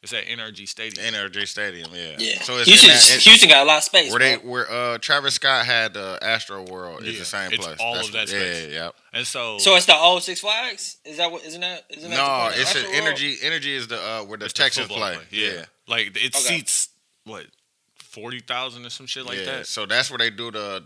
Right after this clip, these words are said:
Speaker 2: like, the, the, the shows and stuff, and then outside in the parking lot is where the rodeo, like, the
Speaker 3: They don't even
Speaker 2: festival.
Speaker 3: fuck with the Texans, do they?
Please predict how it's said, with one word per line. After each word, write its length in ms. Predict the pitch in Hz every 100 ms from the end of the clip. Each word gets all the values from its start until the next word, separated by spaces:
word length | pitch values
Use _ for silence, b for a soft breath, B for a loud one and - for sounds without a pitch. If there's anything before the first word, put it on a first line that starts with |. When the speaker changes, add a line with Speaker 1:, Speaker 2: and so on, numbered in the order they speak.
| -
Speaker 2:
like, 220 | 95 92
the, 260 | 92 87 82 82 76 -
the, 60 | 90
the 140 | 85
shows 480 | - - 123 120 98
and 80 | 95
stuff, 260 | 104 92
and 100 | 90
then 120 | 92 -
outside 580 | 104 110 - 110 107 104
in 60 | 90
the 80 | 90
parking 320 | - 101 95
lot 200 | 85 80
is 60 | 82
where 160 | 82
the 120 | 76 78
rodeo, 460 | 90 82 78 67 60
like, 240 | 80 80
the 80 | -
Speaker 3:
They 80 | 233
don't 120 | 320
even 140 | 403 320
Speaker 2:
festival. 260 | 233 - 339
Speaker 3:
fuck 80 | 285
with 120 | 170
the 60 |
Texans, 440 | - 190 165 147 131
do 120 | 330
they? 280 | 330 320